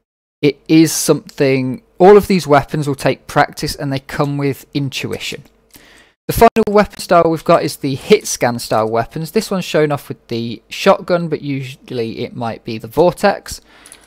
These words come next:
Uh, this is where you just shoot a thing and it gives you a little kick boost, a little bit of knockback, almost as if you've been shot in the regular game by that weapon. You'll get some knockback, although it's a lot more. We jump off of here, we shoot this,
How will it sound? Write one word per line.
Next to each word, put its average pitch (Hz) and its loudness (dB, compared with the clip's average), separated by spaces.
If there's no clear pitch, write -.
Uh, 143 6
this 190 2
is 196 -4
where 185 2
you 185 -2
just 180 -4
shoot - -4
a 180 -4
thing 175 2
and - -6
it 147 -4
gives 170 -2
you 170 -4
a 151 -4
little 196 0
kick - -2
boost, - -6
a 147 -8
little 160 0
bit 165 0
of 151 -4
knockback, 165 0
almost 233 -2
as 196 -6
if - -6
you've 185 -8
been 160 0
shot - 0
in 180 -2
the 160 -2
regular 147 2
game 113 -4
by 131 2
that 123 -2
weapon. 135 -2
You'll 143 -2
get 143 0
some 131 -8
knockback, - -4
although 127 -2
it's - -6
a 127 -6
lot 123 -4
more. 143 -2
We 123 -6
jump 165 -2
off 127 -2
of 117 -12
here, 208 2
we 127 -10
shoot - -10
this, 170 0